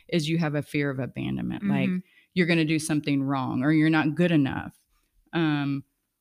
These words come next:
Speaker 1: or, you know, uh, you're just, you're, you're almost suspicious is what they say. Like, you're, you're suspicious of your relationships, of friends, of family. Like, you're always questioning, like,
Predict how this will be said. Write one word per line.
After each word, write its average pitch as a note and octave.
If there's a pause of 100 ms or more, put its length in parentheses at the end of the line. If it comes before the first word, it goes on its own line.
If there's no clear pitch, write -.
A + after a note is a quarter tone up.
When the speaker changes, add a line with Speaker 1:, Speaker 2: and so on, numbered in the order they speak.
(140)
Speaker 1:
or, F3+
you D#3+
know, C#3
uh, C#3
you're D#3+
just, D#3
you're, D#3
you're E3
almost F3
suspicious -
is C#3
what C3
they A#2+
say. A2
Like, B2+
you're, C#3 (320)
you're E3
suspicious -
of C#3
your C3
relationships, C3
of C#3
friends, C3
of C3
family. C#3
Like, B2+
you're D3
always C#3+
questioning, C#3+
like, C3+